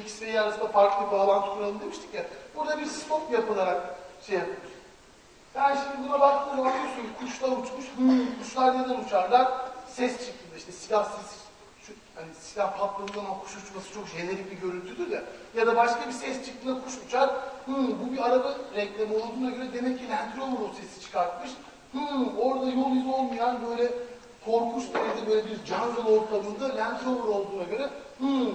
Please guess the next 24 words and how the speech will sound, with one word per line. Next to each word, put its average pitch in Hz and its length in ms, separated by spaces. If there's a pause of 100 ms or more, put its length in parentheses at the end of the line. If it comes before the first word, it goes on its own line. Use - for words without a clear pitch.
(160)
bu 269 120
araba 226 560 (140)
bütün 285 180
arazi 202 400 (120)
koşullarında, 190 800 (340)
eee, 175 1300
şey 233 120
yapabilecek, 190 540
beni 220 200
yarı 202 140
yolda 214 380
bırakmayacak 226 560
bir 202 100
şey. - 180 (2250)
Dört, 320 260 (960)
mavi 214 360
yapmışım, 190 460
Twitter'dan 190 480 (120)
hallice. 180 520 (580)
Eee, 196 500
son 311 340
şeyimde 220 640
on 220 240
dakikamda 202 680